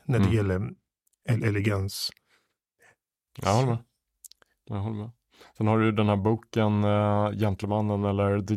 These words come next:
Speaker 2: Gentleman, som är ju lite av en bibel,
Speaker 1: Ja.
Speaker 2: eh, för elegans.
Speaker 1: Mm. Nu till kanske den fråga som är, eller den, eh, det som kanske stoppar folk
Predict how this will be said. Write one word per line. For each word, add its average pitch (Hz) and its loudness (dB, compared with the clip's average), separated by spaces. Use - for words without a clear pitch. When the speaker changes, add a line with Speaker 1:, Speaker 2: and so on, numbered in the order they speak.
Speaker 2:
Gentleman, 104 -2
som 104 -2
är 98 0
ju 101 0
lite 104 -4
av 104 0
en 101 0
bibel, 101 0
Speaker 1:
Ja. 127 2
Speaker 2:
eh, 95 -6
för 95 -10
elegans. 98 -8
Speaker 1:
Mm. 135 2
Nu 143 4
till 123 0
kanske 139 0
den 135 0
fråga 131 0
som 117 -2
är, 107 0
eller 117 0
den, 131 0
eh, 113 0
det 139 4
som 117 -4
kanske 117 -2
stoppar 117 -2
folk - -6